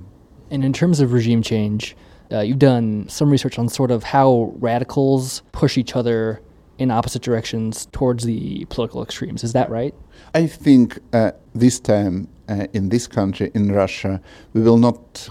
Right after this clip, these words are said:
Speaker 2: have challenges from the radical part. In Russia, historically, the replacement is within the ruling, within the ruling elite. So I think the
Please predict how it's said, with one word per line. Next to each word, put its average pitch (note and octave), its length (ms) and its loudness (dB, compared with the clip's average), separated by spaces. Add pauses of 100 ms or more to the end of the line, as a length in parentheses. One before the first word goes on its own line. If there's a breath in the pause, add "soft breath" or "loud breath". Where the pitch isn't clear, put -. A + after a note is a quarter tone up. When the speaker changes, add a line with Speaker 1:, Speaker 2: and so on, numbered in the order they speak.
(100)
Speaker 2:
have F#2 220 -2
challenges F#2+ 500 0
from G2 300 -2
the G2 100 -2
radical F#2 480 -2
part. F2+ 360 -4
In G#2 200 0
Russia, G#2 680 0 (360 soft breath)
historically, G#2+ 880 2
the G2 100 0
replacement G#2 720 0
is G2 300 -2
within G#2 380 2
the G2 140 2
ruling, F#2+ 400 -2 (160)
within G2 380 0
the F#2+ 120 2
ruling F#2 360 -2
elite. F2 420 -6 (520 loud breath)
So - 340 4
I G#2+ 120 0
think A2+ 340 2
the G2+ 340 2